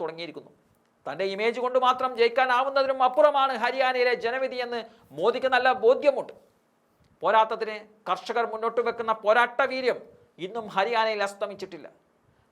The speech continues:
കർഷക സമരത്തെ അവഗണിച്ചതിനുള്ള ശിക്ഷ ലോക്സഭാ തെരഞ്ഞെടുപ്പിൽ ഹരിയാനയിൽ നിന്നും മോദിക്ക് കിട്ടിയതാണ്. ഇതിനു പുറമെ ജാട്ട്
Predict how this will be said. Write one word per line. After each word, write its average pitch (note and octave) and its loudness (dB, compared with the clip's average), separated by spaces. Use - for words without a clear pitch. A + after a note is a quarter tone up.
കർഷക G#3 4
സമരത്തെ C4+ 0
അവഗണിച്ചതിനുള്ള C4+ 2
ശിക്ഷ A#3+ 0
ലോക്സഭാ A#3 4
തെരഞ്ഞെടുപ്പിൽ A#3+ -2
ഹരിയാനയിൽ B3+ 2
നിന്നും B3 -6
മോദിക്ക് A3+ -4
കിട്ടിയതാണ്. F3+ -8
ഇതിനു G#3 -4
പുറമെ G#3+ -2
ജാട്ട് A3 2